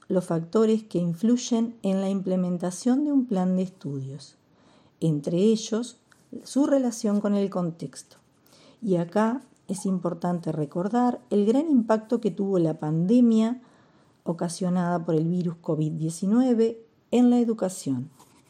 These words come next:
Previo a la pandemia, la ejecución del Plan de Estudios dos mil seis estaba definido por metodologías de enseñanza desarrolladas de forma presencial. Acompañando los lineamientos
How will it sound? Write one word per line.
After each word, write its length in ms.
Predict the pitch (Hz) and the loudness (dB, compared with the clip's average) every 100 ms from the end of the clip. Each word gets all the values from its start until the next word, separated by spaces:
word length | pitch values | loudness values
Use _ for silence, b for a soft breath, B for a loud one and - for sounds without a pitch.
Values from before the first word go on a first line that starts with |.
| b b b b b - | b b b b b 0
Previo 320 | 262 320 311 | 2 4 4
a 20 | |
la 120 | 254 190 | 4 2
pandemia, 600 | 170 165 175 226 302 254 | 0 0 2 2 2 0
la 120 | 175 | -2
ejecución 520 | 165 165 170 165 202 | -4 -6 -8 -6 0
del 160 | 233 240 | 2 2
Plan 220 | 190 180 | 0 -2
de 60 | 175 | -2
Estudios 420 | 170 185 175 165 | -4 -4 -2 -2
dos 180 | 160 147 | -4 -4
mil 160 | 151 | -6
seis 480 | 139 - 208 285 - - | -6 -2 0 0 -6 -10
estaba 340 | 190 233 254 | -6 -2 0
definido 560 | 247 240 185 175 175 170 | 0 0 -2 0 0 0
por 120 | 170 | 0
metodologías 760 | 165 160 170 165 170 247 247 | 0 0 0 0 -2 -2 -4
de 60 | 196 | -2
enseñanza 760 | 170 165 156 165 214 240 285 254 | -6 -4 -2 0 2 0 0 -4
desarrolladas 800 | 175 - 170 170 - 180 196 | -4 -4 -6 -6 -4 -2 -2
de 80 | 202 | -4
forma 380 | 220 185 185 175 | -4 -2 0 -2
presencial. 720 | 175 165 165 156 - 135 123 - B B B B B B B - | -4 -6 -6 -6 -8 -10 -10 -14 B B B B B B B -2
Acompañando 720 | 196 214 196 196 226 294 302 | -2 0 0 2 2 2 2
los 180 | 262 | -2
lineamientos 880 | 202 190 185 185 202 220 220 226 - | 0 0 0 0 2 2 0 -4 -6